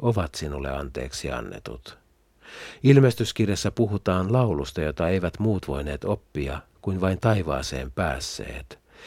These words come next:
Ja sen laulun sisältönä oli juuri syntien anteeksiantamisen perusta.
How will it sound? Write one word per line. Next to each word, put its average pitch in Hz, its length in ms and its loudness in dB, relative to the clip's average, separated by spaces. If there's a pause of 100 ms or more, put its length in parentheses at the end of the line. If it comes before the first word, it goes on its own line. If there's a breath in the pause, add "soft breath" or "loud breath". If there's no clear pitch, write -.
(300 loud breath)
Ja 113 80 4
sen 120 200 6
laulun 113 400 6
sisältönä 78 600 0
oli 80 200 -2
juuri 95 280 2
syntien 92 520 2
anteeksiantamisen 67 1120 -6
perusta. 67 720 -8